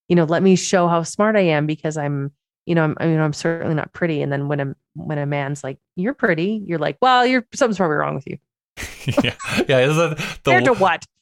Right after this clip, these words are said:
Speaker 2: I, I love that response of us. It's like, "Well, what's wrong with you for saying that I'm good at something <laughs> or that
Speaker 1: <laughs> Yeah,
Speaker 2: I'm attractive?"
Speaker 1: that's a deficit of your character.
Speaker 2: Yeah.
Speaker 1: Yeah, totally,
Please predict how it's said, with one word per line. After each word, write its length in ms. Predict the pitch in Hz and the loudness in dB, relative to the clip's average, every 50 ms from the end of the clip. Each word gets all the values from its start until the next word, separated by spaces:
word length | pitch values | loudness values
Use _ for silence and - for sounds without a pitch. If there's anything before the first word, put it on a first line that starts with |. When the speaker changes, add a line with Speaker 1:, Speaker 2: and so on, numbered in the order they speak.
| _ _ _ - _ _ _ _ _ _ _ | _ _ _ -20 _ _ _ _ _ _ _
Speaker 2:
I, 60 | 113 113 | -4 -4
I 180 | 123 120 113 | -2 0 0
love 220 | 107 107 104 98 95 | 0 0 0 0 0
that 120 | 101 98 | 0 0
response 560 | 98 98 95 - - - 92 90 87 87 - - | 0 -2 -4 -2 -4 -2 -2 -2 -2 -4 -6 -10
of 360 | - 82 - - 107 92 95 | -14 -16 -8 -6 -4 -2 -2
us. 220 | 90 85 85 - 95 | -2 -2 -2 -4 -6
It's 140 | 87 - 98 | -4 0 0
like, 160 | 87 85 - | -2 0 0
"Well, 100 | 139 156 | 0 0
what's 140 | 180 214 240 | 2 2 2
wrong 160 | 240 233 196 | 2 0 0
with 120 | 143 127 101 | -2 -2 -4
you 360 | 87 87 92 107 113 107 92 | -4 -2 -2 0 0 0 0
for 140 | 82 90 85 | -2 -4 -2
saying 260 | - 113 95 90 90 | 0 0 0 2 0
that 160 | 90 90 - | -2 -2 -2
I'm 220 | 98 90 87 87 | -4 -4 -4 -4
good 160 | 80 92 90 85 | -4 -2 0 0
at 120 | 87 - | -2 -2
something 380 | - 92 76 73 - - - - | -2 -4 -4 -4 -8 -8 -8 -8
<laughs> 280 | - - - - - - | -8 -8 -10 -8 -4 0
or 40 | 233 | 0
that 280 | 180 156 143 - 127 | 2 2 0 0 4
Speaker 1:
<laughs> 140 | - 247 113 | 4 4 4
Yeah, 80 | 110 - | 4 2
Speaker 2:
I'm 80 | 104 | 0
attractive?" 460 | 101 - - - 202 311 320 - 262 214 | -2 -4 0 0 2 2 2 0 0 0
Speaker 1:
that's 80 | 226 | 0
a 20 | 220 | 0
deficit 340 | 214 190 196 - - 196 | 0 -2 -2 0 0 0
of 100 | 180 165 | 2 2
your 160 | 170 165 156 160 | 0 0 -2 -2
character. 540 | - - 165 160 156 104 90 - - - 175 | -2 -4 -2 -2 0 -2 -2 -2 -4 -6 -6
Speaker 2:
Yeah. 180 | - - - | -4 -4 -4
Speaker 1:
Yeah, 40 | 82 | -4
totally, 500 | - - - 151 123 117 104 82 - - | -4 -4 -4 -4 -2 -4 -6 -8 -10 -12